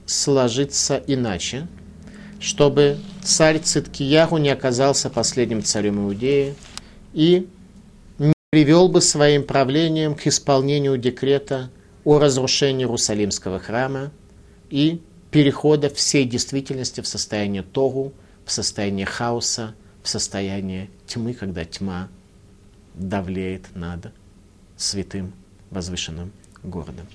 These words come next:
Такая возможность теоретически существовала, но она зависела от тшува гдула, от большой тшувы еврейского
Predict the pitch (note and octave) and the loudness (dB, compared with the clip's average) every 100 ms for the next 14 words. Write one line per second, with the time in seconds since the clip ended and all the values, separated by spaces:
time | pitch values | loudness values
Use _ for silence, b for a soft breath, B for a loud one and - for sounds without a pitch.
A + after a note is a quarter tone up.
0 | - b b b b b b b b - | -20 b b b b b b b b -2
1 | C#3 F#3 F#3+ C#3+ D#3+ E3 E3+ - C3+ A#2 | 4 6 6 6 4 2 0 2 2 2
2 | C3 B2 C3+ - C3 B2 B2 - - - | -2 -4 -6 -6 -4 -4 -6 -16 -20 -18
3 | - C#3 - A#2+ - A2+ F#2+ E2 F#2+ E3+ | -4 -2 -2 -4 -4 -4 -4 -6 -6 -8
4 | - - _ b b b B2 B2+ D#3 F#3 | -12 -20 _ b b b 0 2 4 4
5 | D#3 C3+ F3+ - E3 D3+ - - - C#3 | 4 4 2 0 2 0 0 -2 0 2
6 | C3 A#2 A2+ G#2+ D3 C#3 B2 B2 - - | 2 0 -2 -2 0 0 -2 -6 -20 -18
7 | A#2+ A2 B2 A2+ - D3+ D3+ - - A2 | -6 -2 0 0 0 0 0 -2 -2 -4
8 | A2 B2 B2+ _ _ - A2+ G#2+ G2+ F#2 | -2 -4 -6 _ _ -12 -6 -4 -2 -2
9 | F2 - F#2 F#2 | -4 -6 -8 -8